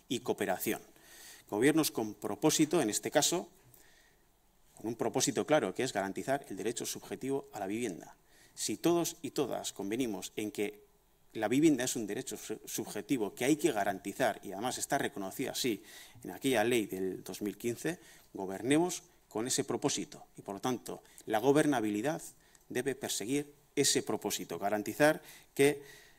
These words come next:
em, se implementa el derecho subjetivo a la vivienda. Y frente a la resignación, ambición nacional.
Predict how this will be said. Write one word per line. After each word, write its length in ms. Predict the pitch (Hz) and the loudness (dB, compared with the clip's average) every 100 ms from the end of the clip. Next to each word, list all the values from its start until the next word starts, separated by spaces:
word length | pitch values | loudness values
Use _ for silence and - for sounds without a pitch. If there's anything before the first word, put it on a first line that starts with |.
| _ - | _ -6
em, 320 | 107 104 95 | 0 2 0
se 140 | 90 117 | 0 -2
implementa 480 | 101 107 127 131 | -2 -2 -2 -2
el 140 | 135 98 | -4 -2
derecho 340 | 98 113 120 | -2 0 0
subjetivo 720 | 110 101 - - 107 120 - - - | -2 -4 -8 -4 -2 -2 -4 -12 -4
a 80 | |
la 80 | 104 | -2
vivienda. 440 | 98 104 107 92 - | 0 0 -2 -2 -8
Y 140 | - 110 | -8 -6
frente 640 | - 147 143 110 95 - - _ - | 2 6 6 2 -6 -8 -16 _ -6
a 80 | 110 | 0
la 120 | 123 | 0
resignación, 680 | 101 - 117 92 - 139 143 - | 0 -2 -2 -4 -2 -2 -4 -8
ambición 560 | 117 98 98 - 135 147 - | -6 -4 -4 -2 -2 -4 -8
nacional. 480 | 110 104 123 113 - | -10 -6 -4 -4 -6